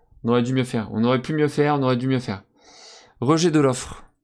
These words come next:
Ok. Euh, qu'est-ce que vous me proposez ? Dix-sept millions. Non, mais t'as craqué, toi. Mais le problème, c'est ça, là. Ils, je sais pas pourquoi ils veulent, euh... Je sais pas pourquoi ils veulent, euh...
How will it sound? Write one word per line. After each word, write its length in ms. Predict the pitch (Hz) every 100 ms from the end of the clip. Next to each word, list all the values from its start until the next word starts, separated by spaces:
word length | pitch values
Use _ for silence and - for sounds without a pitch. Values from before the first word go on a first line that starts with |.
| _ _ _ _ _ _ -
Ok. 180 | 107
Euh, 1040 | 127 131 156 _ _ _ _ _ - 110 110
qu'est-ce 220 | - -
que 100 | 156
vous 100 | 135
me 60 | 131
proposez ? 480 | 135 135 131 123 117 _ _ _ _ _ _ _ _ _ _ _ _ _ -
Dix-sept 380 | 135 - 147 147
millions. 340 | 143 143 135
Non, 140 | 104
mais 80 | 101
t'as 120 | -
craqué, 320 | - 113 - 113
toi. 200 | 117 113 - _ _ _ _ _ _ _ _ -
Mais 80 | 123
le 60 |
problème, 180 | - 370
c'est 160 | - 131
ça, 240 | - 302
là. 260 | 123 113 107
Ils, 260 | 107 110
je 80 | 107
sais 80 | 143
pas 140 | 214
pourquoi 300 | 240 147 170
ils 80 | 139
veulent, 220 | 127 139
euh... 460 | 120 113 113 110 110 113 _ _ _ _ _ _ _ _ _ _ _ _ -
Je 100 | -
sais 60 |
pas 120 | 202
pourquoi 260 | - - 147
ils 80 | 110
veulent, 300 | 120 127 113
euh... 440 | 110 110 110 110